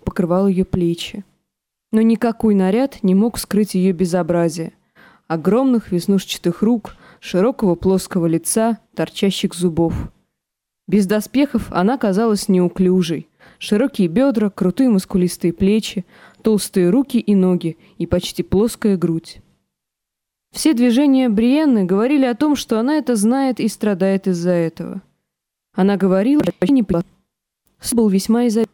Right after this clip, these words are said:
Она не знала, под пение музыкантов наш в вине, и перешли к мелкой рыбке,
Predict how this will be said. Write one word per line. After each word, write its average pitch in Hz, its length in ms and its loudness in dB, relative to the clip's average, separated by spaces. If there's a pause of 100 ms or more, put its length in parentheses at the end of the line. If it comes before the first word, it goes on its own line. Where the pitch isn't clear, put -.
Она 311 220 2
не 294 160 4
знала, 180 400 0 (580)
под 190 200 -2
пение 190 240 4
музыкантов 180 580 0 (340)
наш 294 220 0
в - 80 -2
вине, 208 500 0 (180)
и 220 140 2
перешли 196 420 0
к 285 120 -6
мелкой 226 380 2
рыбке, 208 420 -2